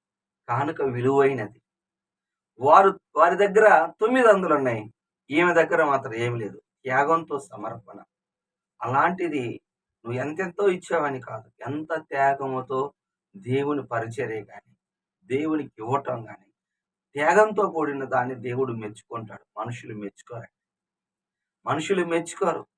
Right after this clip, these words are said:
చాలా మంది మమ్మల్ని వాళ్ళు మెచ్చుకోలేదు, నిజమే. మనుషులైతే మెచ్చుకోరు కానీ దేవుడు మెచ్చుకుంటాడు.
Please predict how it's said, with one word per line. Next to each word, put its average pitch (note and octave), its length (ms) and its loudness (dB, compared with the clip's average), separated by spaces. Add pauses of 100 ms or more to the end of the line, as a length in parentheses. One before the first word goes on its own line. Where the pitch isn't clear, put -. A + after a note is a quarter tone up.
(180)
చాలా C#3 160 2
మంది C#3 180 -4
మమ్మల్ని C3+ 340 -2
వాళ్ళు C3 160 4
మెచ్చుకోలేదు, B2 520 -8 (160)
నిజమే. D3 400 -8 (420)
మనుషులైతే G3 560 2
మెచ్చుకోరు F3+ 520 0
కానీ A2 360 -2
దేవుడు A#2+ 440 -6
మెచ్చుకుంటాడు. A2+ 720 -14